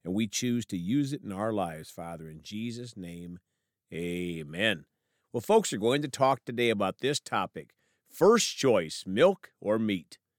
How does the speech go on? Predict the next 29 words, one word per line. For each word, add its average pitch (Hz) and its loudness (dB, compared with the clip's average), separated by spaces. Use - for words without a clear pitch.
My 160 4
friends, 190 2
how 226 4
much 233 2
more 107 4
could 110 -6
we 139 2
get 139 0
done 101 4
in 92 -4
the 98 -4
body 104 0
of 107 -4
Christ 101 -2
if 101 -2
more 156 6
of 101 2
us 101 0
fed 135 2
on 101 -4
the 95 -2
meat 156 0
of 98 -14
the 101 -8
Bible 90 0
and 98 0
not 107 2
just 101 -2
milk? 98 -4